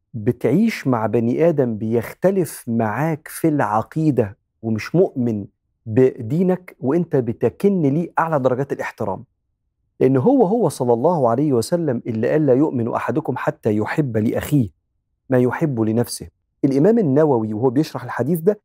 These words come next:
قال: "أخيه في الإنسانية، أخوه لآدم". فأنا أحب لأخويا أيًا كان، آه، اعتقاده،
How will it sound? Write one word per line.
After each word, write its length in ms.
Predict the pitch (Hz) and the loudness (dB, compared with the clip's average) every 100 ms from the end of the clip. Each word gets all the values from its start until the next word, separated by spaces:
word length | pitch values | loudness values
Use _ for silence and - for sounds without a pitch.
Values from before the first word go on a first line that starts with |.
| _ - | _ 0
قال: 320 | 185 190 208 - - | 2 4 0 -2 -8
"أخيه 420 | 123 175 208 185 _ | -6 -2 -2 -4 _
في 140 | 147 | -6
الإنسانية، 840 | 131 131 117 135 117 117 107 107 _ _ _ _ _ _ 123 | -2 -4 -2 0 2 0 -2 -8 _ _ _ _ _ _ -4
أخوه 420 | - 202 147 123 | 0 0 2 0
لآدم". 580 | 120 123 127 107 104 113 _ _ _ _ _ | 0 2 2 2 -4 -8 _ _ _ _ _
فأنا 260 | - 156 147 | 0 2 2
أحب 320 | - 240 202 | 0 0 4
لأخويا 520 | 170 139 202 214 214 - - | 2 2 -2 -2 -2 -4 0
أيًا 600 | 214 202 190 175 165 139 - | 2 2 -2 0 2 0 0
كان، 420 | 170 151 120 107 _ _ - 143 - | 0 2 0 -2 _ _ -16 -12 -2
آه، 160 | 117 - | -2 0
اعتقاده، 720 | 123 120 - 127 - 190 175 | -2 -2 -2 -2 2 2 2